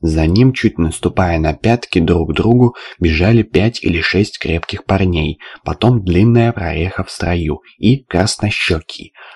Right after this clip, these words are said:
рано сбившийся с дыхания подросток, большую часть сил расходующий на то, чтобы догнать. «Спортлагерь», вспомнил крокодил, «военные сборы. Не думал, что снова придется начинать все сначала,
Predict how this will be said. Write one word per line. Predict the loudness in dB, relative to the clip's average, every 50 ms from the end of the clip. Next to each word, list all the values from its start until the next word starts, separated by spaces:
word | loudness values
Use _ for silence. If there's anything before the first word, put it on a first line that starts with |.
| -10 -6
рано | -4 -2 2 2 4 6 6 6
сбившийся | 4 2 2 0 0 0 0 -2 -4 -4 -2 -2 -4 -4
с | -2
дыхания | -2 -4 -2 0 0 2 2 2 0 0
подросток, | 2 2 4 4 4 4 2 0 -2 -8 -14 -14 -16 -16 _ -20 -20 -20 -8 -2
большую | 4 4 4 4 2 -2 -4 -4 -4
часть | -2 -2 -2 -2 -2 -4
сил | -8 -2 0 2 2 2
расходующий | 2 0 -2 -2 0 2 2 2 2 0 -2 -4 -6 -4 -2
на | -2 -2 -4
то, | -2 0 0 0
чтобы | 0 -2 -2 -2 0 2 2 0
догнать. | 0 0 -2 0 0 -2 -2 -4 -4 -10 -16 -16 _ _ _ _ -20 -20 -20 -20 _ _ _ _ _ _ _
«Спортлагерь», | -14 -14 -12 0 2 2 2 2 2 2 2 2 4 2 0 -2 -6 -8
вспомнил | -8 -10 -8 -6 -4 -4 -4 -4 -6 -8
крокодил, | -8 -10 -16 -14 -10 -10 -8 -8 -6 -6 -8 -8 _ _
«военные | -2 0 4 6 6 6 4 4 0 0 -2 -2
сборы. | -4 0 2 2 4 4 2 0 -2 _ _ _ -20 -20 -20 _ -4
Не | 0 0 2
думал, | 4 6 6 6 6 4
что | 2 -2 -6 -6
снова | -2 0 2 4 4 2
придется | 2 0 0 0 0 0 -2 -4 -6 -4
начинать | -4 -4 -4 -2 0 0 -2 -2
все | -6 -8 -6 -6
сначала, | -8 -4 -4 -4 -4 -2 -2 -4 -2 -2 -4 -6